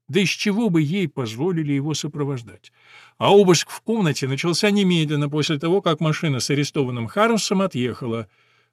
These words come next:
Впрочем, большого значения это не имеет. Первый допрос состоялся двадцать пятого августа и длился с двадцати двух до двадцати четырёх часов. Хармса для порядка спросили о его преступлениях против советской власти.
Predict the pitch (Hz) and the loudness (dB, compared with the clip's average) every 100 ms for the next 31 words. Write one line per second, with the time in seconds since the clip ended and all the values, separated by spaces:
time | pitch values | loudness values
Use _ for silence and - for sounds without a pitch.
0 | _ 185 196 185 165 165 160 175 147 139 | _ -2 0 0 0 0 -2 0 0 0
1 | 151 165 156 113 107 107 104 95 80 - | -2 -2 -4 -4 -6 -6 -6 -8 -10 -18
2 | _ _ _ _ _ _ _ _ _ - | _ _ _ _ _ _ _ _ _ 0
3 | 185 170 175 165 185 - 143 - 156 139 | 2 4 2 2 0 0 -4 -4 -2 -2
4 | 147 135 143 - 120 143 135 139 170 180 | -4 -4 -4 -6 -6 -6 -4 -4 -2 -2
5 | 165 - 123 135 156 - 147 131 113 143 | -4 -2 -4 -2 -2 -2 -4 -4 -2 -2
6 | - 151 151 120 175 190 - - _ _ | -2 -4 -6 -4 -4 -4 -10 -20 _ _
7 | 110 175 160 151 - - 151 147 - 120 | -4 -2 0 -2 -4 -6 -6 -6 -8 -8
8 | 113 120 - 117 - 80 - _ _ _ | -8 -8 -10 -10 -10 -14 -18 _ _ _
9 | _ - 214 214 - 190 175 165 175 185 | _ 0 2 4 2 2 0 0 0 0
10 | 185 165 - 156 - 165 151 165 123 165 | -2 -4 -2 -2 -2 -2 0 -2 -2 -4
11 | 151 151 151 165 160 143 - 156 147 147 | -4 -4 -2 0 0 -2 -4 -4 -4 -6
12 | - 160 151 - 175 208 175 - 101 | -2 -2 -2 -2 -2 0 -2 -4 -10